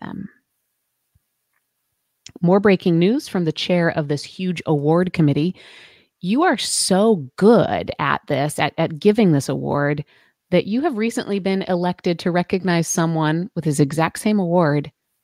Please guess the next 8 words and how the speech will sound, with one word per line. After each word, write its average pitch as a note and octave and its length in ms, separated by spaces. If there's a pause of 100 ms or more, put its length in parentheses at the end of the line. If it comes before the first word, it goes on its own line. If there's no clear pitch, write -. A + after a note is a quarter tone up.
every E3+ 380
single F3 360
week. - 340 (420)
That's - 200
right. C4+ 300 (300)
The E3+ 180
magical, A#3 800 (160)
huge, A3+ 640